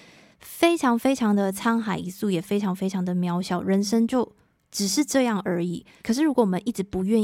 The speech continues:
意面对这个有限性，我们一直设想自己有一个理想的自己，比如说那个理想的自己，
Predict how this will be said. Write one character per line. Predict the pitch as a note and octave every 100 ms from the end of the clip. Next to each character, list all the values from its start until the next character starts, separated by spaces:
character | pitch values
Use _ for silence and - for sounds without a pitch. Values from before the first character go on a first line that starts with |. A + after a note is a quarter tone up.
| -
意 | G#3
面 | G3+ A3+ F#3+
对 | G3
这 | F#3+
个 | F#3
有 | E3+ F#3
限 | - G#3 F3
性， | F#3 G3+ F3+
我 | F#3
们 | F#3+ A#3
一 |
直 | G#3+ F#3
设 | - - B3
想 | F#3 E3+ F#3
自 | A#3
己 | G3 - E3
有 | E3 E3+
一 |
个 | F3+ G3 F3 - _ _ -
理 | G#3 G#3 C4
想 | B3+ F3+
的 | F3
自 | F3+ B3+ F#3+
己， | G3 F#2+ - _ - -
比 | G#3+
如 | A3
说 | A#3 B3+
那 | C#4+
个 | B3 G3+
理 | G3
想 | G#3 F#3
的 | F3+
自 | F#3 A#3
己， | F#3+ - -